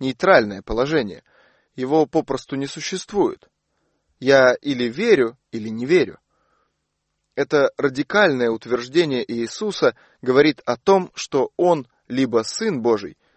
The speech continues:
либо бредящий сумасшедший. Или вы верите ему, или нет.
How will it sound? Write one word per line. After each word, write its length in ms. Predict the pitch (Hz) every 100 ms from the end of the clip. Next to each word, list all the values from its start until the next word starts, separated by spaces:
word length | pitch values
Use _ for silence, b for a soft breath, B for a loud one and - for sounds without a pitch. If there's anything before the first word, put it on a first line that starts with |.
| _
либо 480 | 117 127 120 117 -
бредящий 520 | 113 131 120 107 - 110
сумасшедший. 760 | - 131 - 160 - - _ _ _ _ _ _ _ _ _ _ _
Или 340 | 143 139 127 117
вы 200 | 117 113
верите 500 | 160 220 123 - 110
ему, 360 | 110 104 90 _
или 200 | 110 104
нет. 400 | 127 151 -